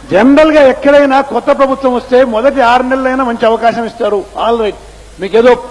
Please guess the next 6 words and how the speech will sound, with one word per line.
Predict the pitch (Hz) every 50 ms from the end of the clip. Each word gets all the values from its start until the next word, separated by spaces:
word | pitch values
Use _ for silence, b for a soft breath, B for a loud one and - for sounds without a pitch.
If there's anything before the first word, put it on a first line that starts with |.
| - - - - -
పీపుల్స్ | 196 240 214 277 247 202
మ్యాండేట్ | 196 180 185 208 233 247 262 262 254
ఇచ్చింది, | 214 180 - 254 247 233 233 247 247 214 - - - - - - - - - - - - - - - - - - - - - - 254 254 -
జనం | 139 135 160 226 254 254
మ్యాండేట్ | 254 254 254 247 262 254 233
ఇచ్చారు, | 233 - - 254 247 240 247 247 233 -